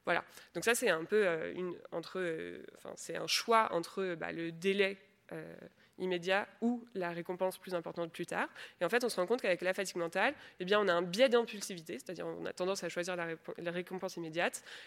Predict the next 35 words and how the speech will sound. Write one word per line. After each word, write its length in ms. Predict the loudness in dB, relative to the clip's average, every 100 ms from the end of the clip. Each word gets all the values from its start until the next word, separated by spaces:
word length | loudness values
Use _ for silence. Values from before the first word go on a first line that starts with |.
| 0
mais 240 | 2 2 0
surtout, 260 | -8 -2 2
on 80 | 4
n'en 140 | 4
a 100 | 4
pas 180 | 4 4
conscience. 560 | 4 -2 -2 -6 -10 -14 -20 -12
Donc 100 | -6
ça, 220 | 2 4 4
euh, 220 | 2 -2
vraiment, 400 | -2 0 0 -2
tout 120 | -6
ce 60 | -8
qui 80 |
peut 400 | -4 0 0 -2 0
prévenir 640 | 4 6 6 6 4 0
l'installation 500 | -2 0 2 2 2
de 40 | -2
la 60 |
fatigue 280 | -4 -8 -8
mentale, 360 | -8 -4 -4 -4 -12 -14 -8
eh 80 | 2
bien, 300 | 2 2 -2
c'est, 360 | -10 -6 -4 -2
euh, 140 | -2
très 180 | -4 -4
important 360 | -6 -4 -4 -4
pour 100 | -4
ses 120 | -12
performances 460 | -12 -8 -2 -2 -4
au 60 |
travail 280 | -10 -8 -8
et 40 |
en 80 | -8
dehors. 160 | -12